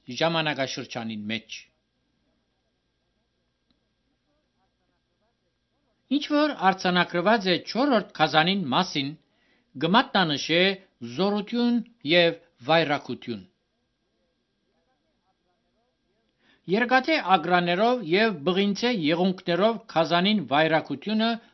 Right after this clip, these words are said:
հատկանշական է, ինչ որ կբացահայտե, թե Հռոմ խիստ վերաբերմունք կունենար իր հպատակ ժողովուրդներուն հետ, և անոնք կդեին զինք։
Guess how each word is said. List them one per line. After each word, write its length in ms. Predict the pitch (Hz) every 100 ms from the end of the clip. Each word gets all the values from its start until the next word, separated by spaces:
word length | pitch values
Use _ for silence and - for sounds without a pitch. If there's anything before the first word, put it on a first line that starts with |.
| _ -
հատկանշական 840 | 190 190 170 143 127 131 143 214
է, 80 | 233 220 _ _ _ _ _ _ _ _ _ _ _ _ _ _ -
ինչ 160 | 311 -
որ 360 | 240 240 269 240
կբացահայտե, 800 | 180 165 175 170 160 143 151 196
թե 220 | 220 214 208 202 _ _ _ -
Հռոմ 360 | 175 220 233 240 226 _ _ _
խիստ 380 | - 277 302 -
վերաբերմունք 720 | 123 151 180 175 180 180 220 240
կունենար 600 | 165 147 135 139 180 202 - 170
իր 240 | 208 208 170
հպատակ 540 | - 165 180 175 175 -
ժողովուրդներուն 800 | 151 131 123 120 - 139 175 190
հետ, 300 | 208 202 - _ _ _ _ _ _ _ -
և 300 | 139 165 156 151
անոնք 500 | 160 196 226 233 - _ _ _ _ _
կդեին 560 | 123 151 160 175 180 120
զինք։ 380 | 107 117 110